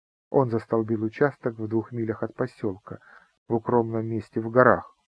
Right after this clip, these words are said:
Участок обещает быть богатым, и Фуллер усердно трудится. Но если бы ты видела, как он изменился.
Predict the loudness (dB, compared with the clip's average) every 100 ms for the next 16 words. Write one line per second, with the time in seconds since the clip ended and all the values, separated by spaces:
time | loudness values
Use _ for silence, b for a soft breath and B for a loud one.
0 | _ _ _ _ -8 2 2 2 -4 -4
1 | -4 -4 0 0 0 -4 2 2 2 -2
2 | -4 -18 _ _ -8 -8 -4 -2 2 0
3 | -2 -8 -2 -2 -2 -6 -2 -2 -2 -4
4 | -14 -16 -16 _ _ _ _ _ _ -8
5 | -6 -4 -6 -6 -6 -6 -6 -4 -4 -2
6 | -2 -2 -4 -4 -6 -8 -8 -8 -8 -10
7 | -12 -16 -16 -16